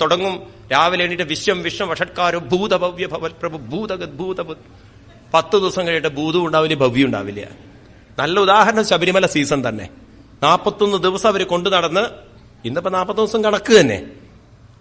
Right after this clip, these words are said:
അത് കഴിഞ്ഞ് സ്വാമിയെ കണ്ടു, മോക്ഷം കിട്ടി. താഴേക്ക് ഇറങ്ങുമ്പോഴേക്കും ശങ്കരൻ വീണ്ടും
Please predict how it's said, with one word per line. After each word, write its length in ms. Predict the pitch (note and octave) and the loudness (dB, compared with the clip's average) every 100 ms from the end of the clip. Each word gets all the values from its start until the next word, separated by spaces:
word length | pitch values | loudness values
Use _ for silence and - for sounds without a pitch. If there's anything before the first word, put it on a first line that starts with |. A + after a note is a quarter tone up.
| - | 0
അത് 180 | D#3 G3 | 2 4
കഴിഞ്ഞ് 340 | F#3+ F#3+ G3+ - - - | 2 2 0 -2 -12 -10
സ്വാമിയെ 460 | - C#3+ E3+ G#3 G3+ | 0 2 4 4 2
കണ്ടു, 680 | E3 D#3 F#3+ A3+ - A2 - - - - - - | 0 2 4 4 0 -12 -18 -20 -20 -20 -18 -4
മോക്ഷം 360 | B2+ - D3 A2+ | -2 2 0 0
കിട്ടി. 260 | G#2 G#2 - - - - | -8 -16 -20 -20 -8 0
താഴേക്ക് 360 | C#3+ F#3 G3+ | 2 4 4
ഇറങ്ങുമ്പോഴേക്കും 840 | F3+ D3 D#3+ E3+ E3+ F3+ G#3 - - | 2 0 0 2 2 0 -2 -10 -8
ശങ്കരൻ 400 | C#3 C#3 F3+ F#3 | -4 0 2 2
വീണ്ടും 540 | B2+ C3 E3 A#3 - | 0 2 2 0 -4